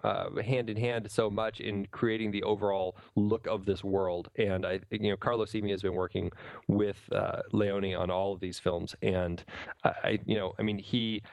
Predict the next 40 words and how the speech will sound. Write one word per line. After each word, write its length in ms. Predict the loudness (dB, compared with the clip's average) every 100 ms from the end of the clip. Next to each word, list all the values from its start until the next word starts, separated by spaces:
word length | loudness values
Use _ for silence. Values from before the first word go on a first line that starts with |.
| -20 2
I 80 | 2
think, 360 | 4 0 0 -2
is 360 | 2 2 0 -2
as 260 | 0 2
much 240 | 2 0 -4
a 60 | -6
part 320 | 0 0 0
of 220 | -4 -4
creating 420 | -2 0 0 -2
this 180 | -4 -2
Western 460 | 0 0 0 -2 0
world 420 | 0 0 -2 -6 -14 -18 -10 -4
that, 460 | 2 2 2 -2 -2
uh, 280 | -2 0 -2 -2
as 200 | -2 0
Leone 280 | 0 -2 -4
is. 240 | -6 -4
I 40 | 0
mean, 220 | 0 -2 -8 -18 -12 -12 -14 -20 _ -4
so 280 | 4 2
much 280 | 4 -2 -4
of 200 | -2 -2
just, 220 | -2 0
like, 160 | 0 0
the, 180 | -4 -4 -2
the 200 | -2 0
iconic 580 | -2 -2 0 0 2 -4 -8 _ _ _ 2
things 320 | 4 4 -2
going 240 | 0 0 2
on, 280 | 0 -2 -4
the, 80 | -4 -2
the 80 | -2
poncho 680 | 0 0 0 -2 -2 -4 -10 -18 -10 0
that, 540 | 2 2 0 -6 -6 -2
uh, 160 | 0 0
Clint 180 | 0 0
Eastwood 300 | 0 -2 0
wears, 400 | 0 0 -2 -10 -14 -8 4
just 220 | 4
the, 100 | 4